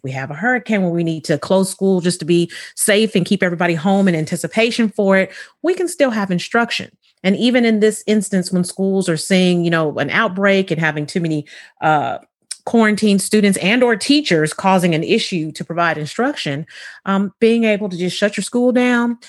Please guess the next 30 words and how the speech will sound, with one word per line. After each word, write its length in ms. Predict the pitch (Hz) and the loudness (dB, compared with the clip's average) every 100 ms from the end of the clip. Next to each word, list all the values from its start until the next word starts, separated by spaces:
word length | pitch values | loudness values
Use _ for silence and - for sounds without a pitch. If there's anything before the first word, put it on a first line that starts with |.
| - - | -20 -4
you 60 | |
go 140 | 170 180 | 2 2
into 160 | 175 | 2
virtual 380 | 170 196 202 214 | 2 0 2 0
mode, 440 | 196 196 185 180 180 - | 2 4 2 0 -4 -10
and 160 | - 180 | -2 -2
children 300 | - 202 202 | 0 0 0
don't 180 | 185 185 | -2 -2
skip 220 | - 180 | -4 -4
a 60 | |
beat. 300 | 160 185 151 - | -2 -2 -2 -2
What 220 | 185 208 | 0 2
they 120 | 233 | 2
do 240 | 208 277 415 | 2 4 2
skip, 420 | - - 165 - _ _ | 2 0 0 0 _ _
perhaps, 640 | - 175 160 151 - - _ _ _ _ _ _ _ - - | -4 -2 -2 -4 -8 -20 _ _ _ _ _ _ _ -10 -4
is 80 | 220 | -4
the 80 | |
social 340 | 220 233 233 233 | 0 2 2 0
interaction, 640 | 208 208 196 185 - 185 | 0 2 2 0 -2 -2
and 100 | 180 | -2
for 120 | 180 | 0
a 80 | 180 | 0
lot 240 | 170 170 175 | 2 2 0
of 100 | 170 | 2
them, 320 | 175 170 170 - - - | 2 2 -2 -8 -20 -6
um, 280 | 165 160 160 | -2 0 2
those 200 | 165 165 | 2 2
hot 300 | - 185 175 | 0 0 2
meals, 480 | 170 180 151 139 | 2 4 2 -4